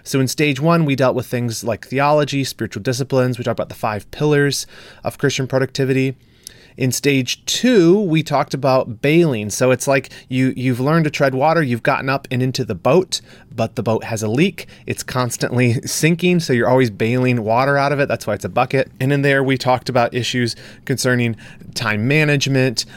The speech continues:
How do you resist the temptation to overcommit, to take on more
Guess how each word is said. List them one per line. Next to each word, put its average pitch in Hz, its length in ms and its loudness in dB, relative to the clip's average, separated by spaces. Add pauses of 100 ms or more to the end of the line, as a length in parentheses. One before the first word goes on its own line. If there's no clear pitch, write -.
How 147 280 0
do 131 100 -4
you 135 140 0
resist 120 500 0
the 123 100 -2
temptation 131 520 0
to - 140 -2
overcommit, 117 600 -2
to - 80 -12
take - 260 -4
on 110 160 -2
more 127 420 0